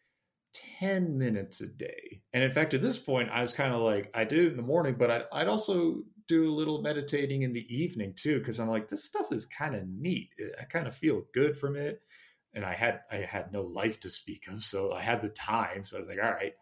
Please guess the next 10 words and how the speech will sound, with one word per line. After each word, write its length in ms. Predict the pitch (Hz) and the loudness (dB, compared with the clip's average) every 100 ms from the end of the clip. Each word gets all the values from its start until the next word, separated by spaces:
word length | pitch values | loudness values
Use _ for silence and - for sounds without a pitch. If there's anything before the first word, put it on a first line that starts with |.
| _ - - - - | _ -20 -20 -20 2
I, 300 | 123 135 123 | 4 8 8
I 20 | |
could 140 | 143 113 | 6 6
do 160 | 110 104 | 4 4
a 40 | |
little 240 | 107 98 92 | 4 4 0
in 80 | |
the 80 | 92 95 | -6 -6
evening." 440 | 95 107 117 135 - _ _ _ - | -6 -4 -4 -6 -14 _ _ _ 0
Um, 420 | 120 107 95 | 2 2 -2